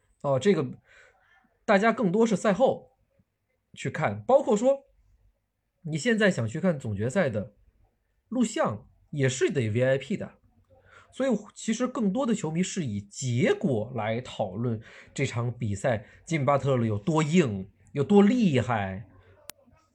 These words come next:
但是大家并没有经历那个过程。而我那一代球迷，艾弗森那场比赛是经历那个过程的。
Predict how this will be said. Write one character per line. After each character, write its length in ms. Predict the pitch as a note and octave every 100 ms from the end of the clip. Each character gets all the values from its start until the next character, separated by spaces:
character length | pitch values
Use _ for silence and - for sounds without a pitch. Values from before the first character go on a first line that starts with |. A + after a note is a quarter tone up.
| _ _
但 120 | D3+
是 60 | C#3
大 140 | E3+
家 120 | F3
并 220 | F3 F3+
没 60 | C#3+
有 160 | B2 G#2 -
经 380 | - A#3 A#3+
历 180 | A3 - - _ _ _ _ -
那 160 | C#3+
个 80 | A2+
过 200 | A2 C#3
程。 200 | - C3 - _ _ _ _ _ _
而 160 | C#3+ G3
我 240 | F#3+ B2
那 160 | D3+ C4
一 80 | D3
代 160 | C3
球 240 | A2 - A2+
迷， 340 | A2 E3+ - _ _ _ _ _ _ _ _ _ _ _ _ _ _ _ _ -
艾 100 | B3
弗 160 | C4
森 160 | C4 C#4
那 80 | F#3+
场 160 | C#3
比 100 | A2
赛 140 | G#2 G#2+
是 80 |
经 180 | G#2 G3+
历 100 | A3+
那 80 | B2
个 60 | G2+
过 140 | -
程 200 | -
的。 60 | C#3